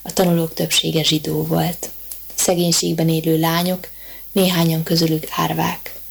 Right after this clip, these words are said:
Ezerkilencszázharminckilencben a háború kitörésekor éppen szülőföldjén töltötte szabadságát,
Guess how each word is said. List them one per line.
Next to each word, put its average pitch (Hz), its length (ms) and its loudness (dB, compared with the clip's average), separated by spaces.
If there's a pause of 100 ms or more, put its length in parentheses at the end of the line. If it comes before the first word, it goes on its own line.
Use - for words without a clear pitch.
(720)
Ezerkilencszázharminckilencben 175 1700 2
a 170 40 2
háború 175 500 0
kitörésekor 170 920 -2 (440)
éppen 180 360 2
szülőföldjén 170 680 2
töltötte 160 460 0
szabadságát, 160 1000 -2